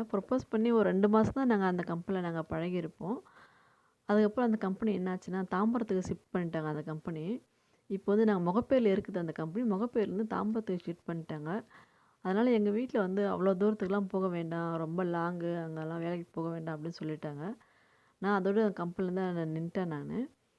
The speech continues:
அதுக்கப்புறம் எங்க வீட்டுக்காரர் தான் அங்க வேலைக்கு போயிட்டு இருந்தாரு. நான் வந்து வேற ஒரு, எங்க வீட்டு பக்கத்துலேயே ஒரு சின்ன ஆஃபீஸ்ல நான் ஒர்க் பண்ணிட்டு இருந்தேன் நானு. அதுக்கப்புறம் நாங்க ஃபோன்ல தான் நாங்க பேசிப்போம். ம், நாங்க எப்பயாவது மாசத்துல ஒரு தடவை தான் நாங்க நேர்ல பார்த்துப்போம். ஏதாவது ஃபங்க்ஷனு,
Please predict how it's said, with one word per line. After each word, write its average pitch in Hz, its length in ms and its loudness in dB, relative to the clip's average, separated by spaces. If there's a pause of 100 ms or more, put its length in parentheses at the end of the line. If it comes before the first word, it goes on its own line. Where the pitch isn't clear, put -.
(320)
அதுக்கப்புறம் 208 420 2
எங்க 196 120 2
வீட்டுக்காரர் 220 300 0
தான் 208 100 0
அங்க 185 100 -2
வேலைக்கு 175 260 -2
போயிட்டு 160 260 -6
இருந்தாரு. 147 320 -4
நான் 196 240 0
வந்து 202 160 0
வேற 185 220 0
ஒரு, 180 140 2
எங்க 170 160 -2
வீட்டு 202 180 0
பக்கத்துலேயே 190 380 -4
ஒரு 196 140 0
சின்ன 175 220 -6
ஆஃபீஸ்ல 170 380 -6
நான் 156 160 -6
ஒர்க் 160 240 -8
பண்ணிட்டு 151 320 -10
இருந்தேன் 139 220 -10
நானு. 139 220 -8 (720)
அதுக்கப்புறம் 220 340 0
நாங்க 214 200 2
ஃபோன்ல 254 380 2
தான் 226 160 2
நாங்க 196 220 0
பேசிப்போம். 175 600 -2 (680)
ம், 180 180 -6
நாங்க 175 200 -4
எப்பயாவது 233 520 0
மாசத்துல 202 460 0
ஒரு 185 140 0
தடவை 175 180 -2
தான் 196 160 -2
நாங்க 175 200 -2
நேர்ல 170 340 -2
பார்த்துப்போம். 160 480 -6
ஏதாவது 165 280 -2
ஃபங்க்ஷனு, 165 520 -8